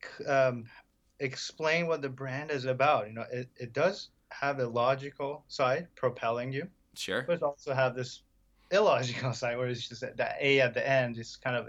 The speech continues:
Speaker 1: gives it that artistic touch, that poetic one that's kind of pleasing to say, you know,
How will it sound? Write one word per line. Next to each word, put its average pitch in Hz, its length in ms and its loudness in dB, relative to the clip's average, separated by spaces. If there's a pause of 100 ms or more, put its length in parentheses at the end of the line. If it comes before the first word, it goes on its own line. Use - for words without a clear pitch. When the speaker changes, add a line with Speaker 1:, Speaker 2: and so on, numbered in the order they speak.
(140)
Speaker 1:
gives 120 220 -6
it 117 100 -6
that 117 260 0 (220)
artistic 127 520 0
touch, - 400 -14
that 110 160 -6
poetic 123 460 4 (580)
one 104 360 -8
that's 104 220 -6
kind 113 180 0
of 104 120 -4 (160)
pleasing 120 480 2
to 107 80 -6
say, 107 380 2 (280)
you 107 80 -8
know, 107 60 -6